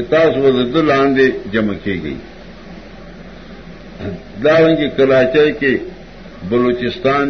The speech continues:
کې مونږه امیران مقرر کړي دي، پنجاب کې مقرر کړي دي، چې یو سړی د دې خبرې کار کوي، نو هغه به د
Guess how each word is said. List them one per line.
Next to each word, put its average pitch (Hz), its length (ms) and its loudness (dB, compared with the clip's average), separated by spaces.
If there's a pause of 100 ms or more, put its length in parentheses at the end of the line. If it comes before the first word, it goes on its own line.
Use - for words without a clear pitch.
(120)
کې 123 140 0 (520)
مونږه 131 260 4 (100)
امیران 120 420 0
مقرر 101 380 -4
کړي 107 220 -2
دي، 90 100 -8 (480)
پنجاب 131 500 2
کې 156 100 0 (120)
مقرر 131 400 2
کړي 127 220 2
دي، 120 80 0 (460)
چې 113 160 -6
یو 123 100 4 (120)
سړی 147 320 4 (200)
د - 20 0 (160)
دې 143 120 4 (160)
خبرې 117 320 0 (120)
کار 131 200 2 (140)
کوي، 147 180 0
نو 123 120 2
هغه 110 160 -2
به 107 60 -2
د 98 120 -6